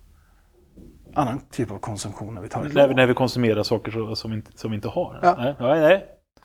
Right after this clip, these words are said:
Speaker 2: Nej, men så är det ju. Jag, jag har ju inga problem att ta ett jättestort lån.
Speaker 1: Nej.
Speaker 2: För
Speaker 1: För att
Speaker 2: att
Speaker 1: du har
Speaker 2: det,
Speaker 1: inte haft
Speaker 2: jag
Speaker 1: dem.
Speaker 2: har ju de pengarna överhuvudtaget inte ändå.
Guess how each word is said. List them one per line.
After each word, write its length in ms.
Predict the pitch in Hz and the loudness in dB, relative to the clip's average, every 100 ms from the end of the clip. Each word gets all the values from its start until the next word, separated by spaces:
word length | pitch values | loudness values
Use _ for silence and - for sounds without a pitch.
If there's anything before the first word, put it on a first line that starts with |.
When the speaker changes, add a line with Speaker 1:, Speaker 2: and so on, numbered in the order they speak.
| _ _ _ _ - | _ _ _ _ -2
Speaker 2:
Nej, 120 | 160 | 2
men 120 | 139 | 2
så 120 | - 180 | 4 4
är 100 | 220 | 4
det 80 | |
ju. 60 | 104 | 0
Jag, 380 | 104 113 117 110 | -2 0 2 4
jag 80 | 113 | 6
har 100 | 160 | 6
ju 60 | |
inga 120 | 180 | 4
problem 360 | 117 117 107 107 | 0 0 -2 -2
att 80 | 101 | -2
ta 160 | 104 | -2
ett 100 | 98 | 0
jättestort 380 | 107 - - - | -2 -4 -8 -4
lån. 300 | 113 - - - _ _ _ - | -4 -4 -8 -18 _ _ _ -2
Speaker 1:
Nej. 180 | 135 139 - _ _ _ _ _ _ | -2 -2 -12 _ _ _ _ _ _
Speaker 2:
För 20 | |
Speaker 1:
För 60 | 147 | -4
att 0 | |
Speaker 2:
att 40 | 123 | 0
Speaker 1:
du 80 | |
har 60 | 139 | 4
Speaker 2:
det, 40 | 147 | 6
Speaker 1:
inte 100 | 156 | 6
haft 80 | 202 | 6
Speaker 2:
jag 80 | 135 | 6
Speaker 1:
dem. 80 | 139 | 6
Speaker 2:
har 80 | 147 | 6
ju 60 | |
de 140 | 165 113 | 4 2
pengarna 280 | 131 113 113 | 2 2 0
överhuvudtaget 440 | 113 113 117 107 | 0 0 -2 -2
inte 120 | 107 | -6
ändå. 220 | 110 151 | -2 -2